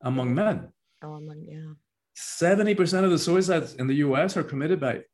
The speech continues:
Speaker 1: middle-aged white men.
Speaker 2: Mm-hmm.
Speaker 1: Right? So we begin to, to questions like, why? <laughs> Why, why is the system in which they have so much advantage, it's not working for them,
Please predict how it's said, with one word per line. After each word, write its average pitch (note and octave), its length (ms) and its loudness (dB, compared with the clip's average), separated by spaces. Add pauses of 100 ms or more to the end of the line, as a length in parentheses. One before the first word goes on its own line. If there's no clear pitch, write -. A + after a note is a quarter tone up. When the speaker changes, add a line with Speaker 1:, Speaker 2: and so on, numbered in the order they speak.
(280)
Speaker 1:
middle-aged C#3+ 800 2
white A#2 380 -2
men. A#2 320 -6 (320)
Speaker 2:
Mm-hmm. C#3 320 -18 (220)
Speaker 1:
Right? - 160 -6
So D3+ 160 2
we C#3+ 60 2
begin E3+ 400 4
to, F3+ 140 -2 (240)
to C#3+ 360 0
questions E3+ 480 0
like, B2 160 0
why? D#3+ 400 -2
<laughs> - 40 -6
Why, C3+ 380 0
why C#3 300 4
is E3+ 260 4
the C#3+ 80 0
system C3+ 540 -2 (760)
in C#3+ 140 4
which C#3+ 180 2
they C#3+ 120 2
have C#3 200 2
so - 300 0
much E3+ 180 2
advantage, B2+ 880 0 (880)
it's G#2+ 180 -6
not D3 220 2
working A#3+ 320 4
for C3+ 200 0
them, F#2+ 360 -6